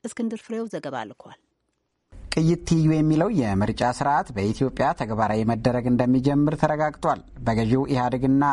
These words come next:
Speaker 2: በአስራ ስድስት አገር አቀፍ ፓርቲዎች መካከል እየተካሄደ ያለው ድርድር የአገሪቱን የምርጫ ስርዓት በተመለከተው በዚሁ ርዕስ ላይ ዛሬ ከስምምነት ደርሷል። ስምምነቱ ኢህአዴግ ወደ ስልጣን ከመጣበት ጊዜ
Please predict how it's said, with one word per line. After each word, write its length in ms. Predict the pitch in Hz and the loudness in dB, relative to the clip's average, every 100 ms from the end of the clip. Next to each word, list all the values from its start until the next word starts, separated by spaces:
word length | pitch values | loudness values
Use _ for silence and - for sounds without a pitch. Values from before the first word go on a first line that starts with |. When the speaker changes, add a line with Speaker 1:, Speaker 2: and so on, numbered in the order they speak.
| - | 0
Speaker 2:
በአስራ 360 | 120 127 127 135 135 | 0 0 2 0 -2
ስድስት 420 | 127 131 147 - | -4 -2 0 0
አገር 200 | 135 131 | 0 0
አቀፍ 280 | 131 - - | 0 -2 -2
ፓርቲዎች 420 | 135 127 - 131 | -2 -2 -2 0
መካከል 460 | 135 131 135 - 147 - - - - - | 0 0 0 -2 -4 -6 -14 -18 -18 -6
እየተካሄደ 520 | 165 170 160 156 139 131 | 0 0 0 0 0 0
ያለው 360 | 123 120 117 110 | 0 0 0 2
ድርድር 400 | 127 165 180 202 202 - - - | 0 2 0 -2 -6 -16 -16 -6
የአገሪቱን 500 | 87 98 113 120 151 | -4 0 0 0 0
የምርጫ 320 | 180 120 120 123 | 0 0 0 -2
ስርዓት 300 | 120 131 127 | 0 -2 -2
በተመለከተው 720 | 139 131 135 139 135 151 165 190 | -4 -4 -2 -4 -2 0 0 0
በዚሁ 300 | 113 95 101 | -2 0 0
ርዕስ 220 | 104 120 | 0 0
ላይ 160 | 147 156 160 - - - | 0 -2 -4 -14 -18 -6
ዛሬ 240 | 107 104 127 127 | -2 0 -2 -2
ከስምምነት 600 | 127 - 127 123 127 131 | -2 0 2 2 2 0
ደርሷል። 380 | 139 143 - 101 - - - | 0 0 0 -2 -4 -18 -12
ስምምነቱ 560 | - 175 214 156 117 - 170 - | -4 0 2 2 0 0 -2 0
ኢህአዴግ 360 | 135 139 120 | -2 -2 -2
ወደ 140 | 151 143 | -2 -2
ስልጣን 360 | 143 143 139 147 | -4 -2 -2 -2
ከመጣበት 520 | 139 139 143 139 147 | -2 -2 -2 -2 -4
ጊዜ 160 | 151 | -2